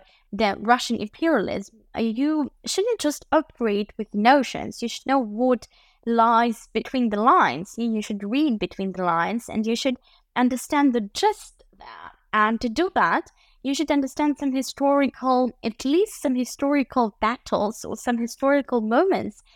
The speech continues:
that changed and influenced, um, the history in this way and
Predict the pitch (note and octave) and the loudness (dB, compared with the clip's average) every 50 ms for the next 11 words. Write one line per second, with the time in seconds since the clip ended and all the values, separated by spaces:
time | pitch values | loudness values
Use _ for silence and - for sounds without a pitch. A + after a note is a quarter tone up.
0 | _ _ _ _ - A#3 - - - - C4+ C#4 C4+ B3+ - - - - A3 A3 | _ _ _ _ -10 -10 -10 -6 -2 2 4 4 4 2 2 -4 -6 -4 -4 -4
1 | - - - D#4 A4 - - - - A3 - - G#2+ G3 - - - _ - - | -4 -4 -4 -4 -4 -4 -6 -6 -4 -4 -4 -4 -6 -10 -12 -14 -20 _ -8 -4
2 | - G3+ G3 F#3 G#3 A3 G#3 A#3 A#3+ A3 - - - A#3+ A#3 - - A3 A3 G#3+ | -2 -2 -2 -2 -4 -4 -2 -2 -4 -4 -4 -4 -2 -2 -2 0 -2 -2 -2 -2
3 | A3+ - - - A3 A3+ A3 A3 G#3+ - - - G#3 G3+ G3 G3+ G#3 | -4 -6 -4 0 0 2 2 2 0 -4 -6 -6 -6 -4 -4 -6 -8